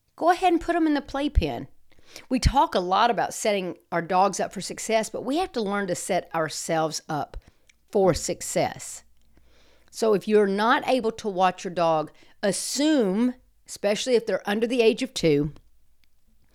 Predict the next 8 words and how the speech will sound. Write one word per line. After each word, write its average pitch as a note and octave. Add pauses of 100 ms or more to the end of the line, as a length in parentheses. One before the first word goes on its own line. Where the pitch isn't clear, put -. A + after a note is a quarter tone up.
(460)
assume A3+
they G3+
cannot A3+
make F#3+
the G3+
right F3+
decisions F3
on, F#3